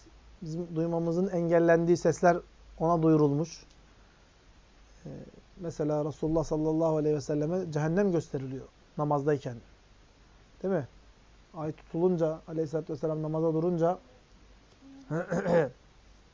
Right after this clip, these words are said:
ne yapıyor? Namazda geri geri kaçıyor. Ashabının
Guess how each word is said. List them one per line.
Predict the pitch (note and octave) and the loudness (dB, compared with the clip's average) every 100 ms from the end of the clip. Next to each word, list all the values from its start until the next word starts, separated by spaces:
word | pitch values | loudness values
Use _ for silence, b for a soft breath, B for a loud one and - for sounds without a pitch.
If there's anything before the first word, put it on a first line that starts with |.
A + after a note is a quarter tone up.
| - - - _ - | -20 -20 -20 _ -6
ne | F3+ | 4
yapıyor? | F#3 F3 F#3 | 6 8 4
Namazda | F3 F3 F3+ | 4 4 4
geri | F3 F#3 F#3+ | 6 6 8
geri | F3 | 6
kaçıyor. | D#3 C3+ C#3 B2 - - - - - - - | 4 0 -6 -12 -16 -20 -20 -20 -20 -20 -16
Ashabının | - - D#3 D#3 D#3 | -10 0 2 4 0